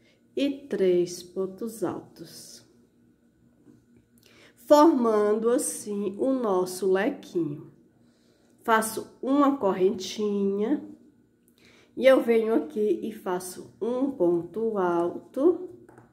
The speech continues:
Agora eu vou fazer um ponto alto duplo. Eu dou a laçada uma vez, duas vezes.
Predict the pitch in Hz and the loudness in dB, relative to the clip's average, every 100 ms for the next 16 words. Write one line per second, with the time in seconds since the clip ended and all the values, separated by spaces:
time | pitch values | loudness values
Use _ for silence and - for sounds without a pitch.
0 | _ _ _ _ _ _ _ _ _ _ | _ _ _ _ _ _ _ _ _ _
1 | _ _ _ _ _ _ _ - - - | _ _ _ _ _ _ _ -20 -20 -6
2 | 190 214 226 220 226 233 220 202 220 269 | 2 4 4 4 2 2 2 2 0 0
3 | 254 233 226 233 226 233 226 294 254 208 | 0 0 -2 -2 2 2 2 -2 0 4
4 | 185 160 165 165 160 - - 202 196 208 | 4 2 -2 -2 -4 -12 -10 -6 -2 -2
5 | 202 208 - - 196 190 190 190 208 208 | 0 -2 -4 -4 -2 0 0 2 2 0
6 | 190 185 185 190 240 277 - 220 240 233 | 0 2 2 2 0 -4 -4 0 0 0
7 | - 185 165 147 143 - - - - | -4 0 0 -2 -10 -12 -12 -14 -18